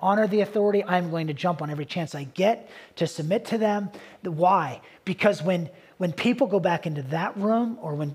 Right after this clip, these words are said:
new guests come in, I need them to experience his kindness.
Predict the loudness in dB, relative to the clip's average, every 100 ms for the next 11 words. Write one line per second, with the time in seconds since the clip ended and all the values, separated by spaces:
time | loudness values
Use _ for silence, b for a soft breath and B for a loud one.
0 | -6 -2 0 2 0 -2 -8 -4 0 2
1 | 2 -2 -12 B B 0 2 2 0 0
2 | -4 -6 -14 -8 -2 0 -2 -4 -8 -6
3 | -8 -4 -4 -4 -6 -12 -20 -20